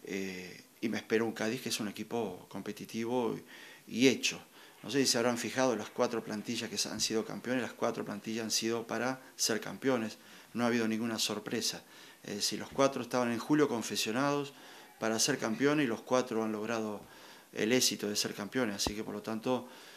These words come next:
es un buen equipo, como también lo es el Oviedo.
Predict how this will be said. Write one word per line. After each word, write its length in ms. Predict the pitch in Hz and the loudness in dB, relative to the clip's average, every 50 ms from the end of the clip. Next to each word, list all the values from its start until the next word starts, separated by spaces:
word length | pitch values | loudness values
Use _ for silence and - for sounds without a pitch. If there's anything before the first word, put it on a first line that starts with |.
| - - - - - - - | -18 -20 -20 -20 -20 -16 -6
es 340 | - 95 101 101 - - | -4 -4 -2 0 0 0
un 80 | 110 107 | 2 2
buen 140 | 110 113 113 | 2 2 0
equipo, 400 | 113 - 127 123 123 165 185 190 | 0 -2 -2 -2 0 -2 -2 -2
como 200 | - 147 110 101 | -2 -2 -2 -2
también 320 | - 95 98 104 104 101 | -4 -6 -4 -4 -4 -4
lo 80 | 101 101 | -4 -4
es 300 | 98 - - - - - - | -2 -2 -2 -2 -4 -6 -8
el 120 | 98 95 | -8 -8
Oviedo. 300 | 98 101 101 101 90 87 | -6 -8 -8 -8 -10 -12